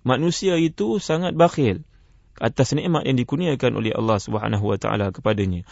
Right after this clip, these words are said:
Wa innahu ala dzalika lasyahid. Dia kedekut dan dia tahu dia kedekut. Kedekut ni satu sifat yang dibenci oleh Allah. Kedekut ni bakhil ini, iaitulah kita, apa yang ada pada kita, kita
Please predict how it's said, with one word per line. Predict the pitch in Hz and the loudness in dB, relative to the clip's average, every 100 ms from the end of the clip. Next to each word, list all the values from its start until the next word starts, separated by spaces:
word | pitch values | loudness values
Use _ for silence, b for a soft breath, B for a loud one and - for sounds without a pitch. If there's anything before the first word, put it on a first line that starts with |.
| B B | B B
Wa | 131 | 2
innahu | 196 202 180 156 151 | 4 4 4 4 4
ala | 139 147 139 | 4 6 6
dzalika | 139 208 165 131 123 | 4 4 4 2 4
lasyahid. | 135 143 170 170 208 123 - b b | 4 4 2 2 0 -2 -6 b b
Dia | 127 180 | 2 2
kedekut | 175 170 - 196 151 | 4 0 2 2 4
dan | 160 | 4
dia | 185 | 4
tahu | 226 240 190 | 2 4 2
dia | 180 | 2
kedekut. | 165 147 - 104 | 0 -4 -2 -4
Kedekut | - 127 143 - 165 | -2 -2 -2 -4 -4
ni | 156 | -4
satu | 143 - | -4 -4
sifat | 135 143 - 147 | -4 -2 -2 0
yang | 131 | 2
dibenci | 123 139 160 - | 2 0 -2 -4
oleh | 131 117 110 | -2 -2 0
Allah. | 104 98 92 b b b b - | 0 -2 -4 b b b b -6
Kedekut | 113 127 147 135 | -4 -2 -2 -2
ni | 151 170 165 180 - b b | -2 -4 -4 -6 -12 b b
bakhil | 120 117 - 151 135 | 2 4 4 2 2
ini, | 147 175 180 190 - | -2 -2 -4 -8 -6
iaitulah | 92 113 139 139 127 | -6 -4 -2 0 0
kita, | - - 185 262 - b b b | -4 0 0 0 -8 b b b
apa | - 117 147 | -6 -2 2
yang | 127 127 | 2 2
ada | 123 127 | 2 0
pada | 131 123 127 | 0 -2 -2
kita, | 135 165 156 | -4 -4 -4
kita | 143 | -4